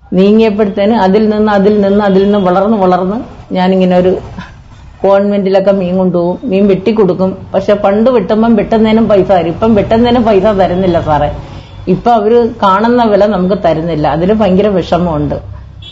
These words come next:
വണ്ടിക്കൂലിയൊക്കെ കൊടുത്താ പോകുന്ന, എന്നും ഒരു പ്രായമല്ലല്ലോ സാറേ, ഓട്ടോയിലാ പോകുന്ന. അന്നേരം പൈസ അതിന് കൂടുതൽ ചെലവുണ്ട്.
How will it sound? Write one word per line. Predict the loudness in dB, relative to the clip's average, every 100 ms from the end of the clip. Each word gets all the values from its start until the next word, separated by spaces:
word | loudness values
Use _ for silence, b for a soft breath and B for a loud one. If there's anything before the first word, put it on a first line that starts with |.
| -2
വണ്ടിക്കൂലിയൊക്കെ | 2 2 2 0 0 0
കൊടുത്താ | 0 0 0
പോകുന്ന, | 0 -2 -4 -6 -10 -10 -2
എന്നും | 0 2 2
ഒരു | 2 0
പ്രായമല്ലല്ലോ | 0 0 2 0 0 -2 -2
സാറേ, | 0 0
ഓട്ടോയിലാ | 0 -2 0 0 0 0
പോകുന്ന. | 0 -4 -4
അന്നേരം | -4 -2 0
പൈസ | 0 0 -2 0
അതിന് | 0 0 -4
കൂടുതൽ | -4 -2 -2 -2
ചെലവുണ്ട്. | -2 -2 -2 -4 -6